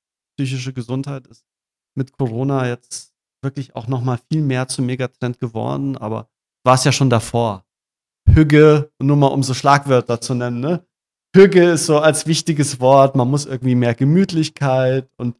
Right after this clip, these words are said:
Slow Food, ne? Man muss die Dinge wieder mehr genießen und, ähm, ja, Mindfulness, ne? Man muss irgendwie wieder mehr, ähm, Zeit für sich selbst und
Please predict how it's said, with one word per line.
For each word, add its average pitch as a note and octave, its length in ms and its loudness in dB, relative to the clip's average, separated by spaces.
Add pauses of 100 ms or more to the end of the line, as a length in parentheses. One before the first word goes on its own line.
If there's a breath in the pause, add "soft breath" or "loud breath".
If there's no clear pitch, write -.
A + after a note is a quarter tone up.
(340)
Slow E3+ 540 6
Food, F3+ 760 -2 (220)
ne? F3 400 -2
Man C3+ 160 0
muss C#3 160 -2
die C3+ 120 -6
Dinge B2+ 280 0
wieder A#2+ 220 0
mehr A2+ 180 -4
genießen D3 800 -4
und, A2+ 300 -8 (480)
ähm, A2+ 520 -6 (320)
ja, A2+ 120 -4
Mindfulness, C#3+ 1080 0
ne? D3+ 300 -8
Man B2 240 -6
muss C#3 200 -4
irgendwie A#2+ 340 -8
wieder B2 240 -4
mehr, A#2 460 -2
ähm, A2+ 320 -8
Zeit C#3+ 520 -6 (160)
für B2 60 -12
sich B2+ 220 -12
selbst D3 440 -6
und B2 220 -12